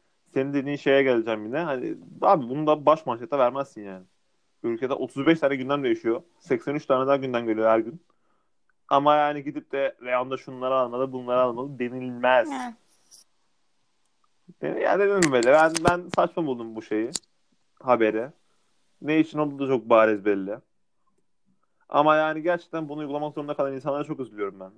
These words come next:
Speaker 1: Yani hani tamam şükür ediyoruz, mükür ediyoruz kendi halimize. Yani, e, şükür edecek bir ton şey var ama gerçekten dünyada böyle insanlar da var. Ve ben bir şey daha diyeceğim. Hani şimdi ben başka bir habere geleceğim. Şu an konu aklıma geldi. Zeytinburnu'nda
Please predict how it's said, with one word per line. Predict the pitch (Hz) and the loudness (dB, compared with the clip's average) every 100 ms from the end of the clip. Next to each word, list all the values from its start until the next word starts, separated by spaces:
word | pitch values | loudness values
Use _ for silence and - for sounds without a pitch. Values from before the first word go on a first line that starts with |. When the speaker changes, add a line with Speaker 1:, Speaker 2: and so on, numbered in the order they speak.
| - 95 | -20 -14
Speaker 1:
Yani | 101 104 _ _ _ _ _ _ _ - | -14 -14 _ _ _ _ _ _ _ -6
hani | - 110 87 - | -4 -2 -4 4
tamam | 135 139 131 | 4 6 0
şükür | - 143 | -2 4
ediyoruz, | 139 143 143 | 4 4 2
mükür | 131 123 143 | 0 -4 -2
ediyoruz | 135 143 143 | 0 2 -2
kendi | - 120 113 | -2 0 4
halimize. | 107 104 104 131 - | 4 2 -4 -8 -6
Yani, | 131 113 110 113 - 131 - _ - - | -6 -6 -8 -4 0 0 0 _ -18 -4
e, | 117 113 | 0 0
şükür | - 135 127 | -2 0 0
edecek | 127 131 | 0 -4
bir | - | -4
ton | 139 | -4
şey | - 104 | -2 -4
var | 101 | -2
ama | 135 131 135 _ _ _ _ | -2 -2 -8 _ _ _ _
gerçekten | 120 135 - 135 123 | 0 0 4 2 2
dünyada | 123 127 131 | -2 0 2
böyle | 135 127 | 2 2
insanlar | 127 131 135 | -2 0 2
da | 113 | 2
var. | 113 143 _ _ _ | 2 0 _ _ _
Ve | 131 151 | 4 4
ben | 170 | 4
bir | 156 | 0
şey | 185 | 2
daha | 175 180 | 4 4
diyeceğim. | 165 131 156 - _ _ _ | 2 -4 -8 -12 _ _ _
Hani | 131 123 107 113 120 _ _ _ _ 135 | -2 -2 -4 -12 -20 _ _ _ _ -20
şimdi | - 196 175 196 156 | -6 -2 0 0 2
ben | 165 180 | 4 6
başka | 170 190 | 4 4
bir | 170 | 2
habere | 160 160 | 2 2
geleceğim. | 143 123 147 | 2 0 -4
Şu | - | -4
an | 143 | -4
konu | 143 135 | -2 -6
aklıma | 113 117 107 | -4 -8 -8
geldi. | 113 143 | -8 -10
Zeytinburnu'nda | 131 - 156 135 117 135 | -12 -8 -8 -8 -4 -4